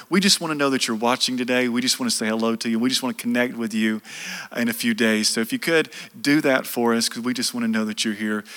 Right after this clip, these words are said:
uh, enjoying the, this day with us today. And also, if you wanna give to the mission and the vision of this house, you can also do that on your menu bar just by clicking on Give,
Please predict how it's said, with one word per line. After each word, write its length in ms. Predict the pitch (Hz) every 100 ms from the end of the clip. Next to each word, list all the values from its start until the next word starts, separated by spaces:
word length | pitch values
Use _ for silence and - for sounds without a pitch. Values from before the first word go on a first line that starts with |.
| - -
uh, 280 | 113 107 107
enjoying 520 | 113 104 113 110 110 107
the, 140 | 110 -
this 280 | 113 107
day 200 | - 107
with 140 | 104 104
us 320 | 107 104 -
today. 560 | - 101 104 104 101 98 - - - -
And 100 | 131
also, 380 | 160 180 - 139
if 120 | 131
you 100 | 139
wanna 180 | 156 160
give 240 | 131 139
to 100 | -
the 60 | 123
mission 500 | 120 131 - 135 127
and 140 | 127
the 60 | 113
vision 520 | 101 123 117 120 117 -
of 160 | 123 127
this 220 | 127 -
house, 560 | 170 185 117 110 - - - - -
you 100 | 123
can 120 | 131
also 340 | 143 156 156
do 160 | 135 117
that 180 | 107 -
on 240 | 131 135 143
your 120 | 147
menu 340 | 120 113 110
bar 280 | 101 107 107
just 200 | 104 -
by 100 | 107
clicking 380 | 101 117 107 110
on 160 | 107 104
Give, 320 | 104 123